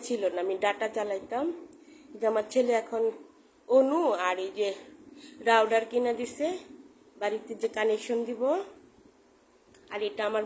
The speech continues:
গয়না বিক্রি করার থেকে আমি আইটি ভবন থেকে যেটা আমার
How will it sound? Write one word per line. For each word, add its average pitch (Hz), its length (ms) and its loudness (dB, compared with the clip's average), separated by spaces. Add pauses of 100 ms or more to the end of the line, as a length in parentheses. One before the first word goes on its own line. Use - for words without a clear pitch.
গয়না 233 340 2
বিক্রি 226 300 -6
করার 214 220 0 (480)
থেকে 311 220 -6 (560)
আমি 214 200 0
আইটি 226 300 0
ভবন 226 220 2 (100)
থেকে 262 180 -8 (140)
যেটা 180 240 -8 (840)
আমার 196 140 -2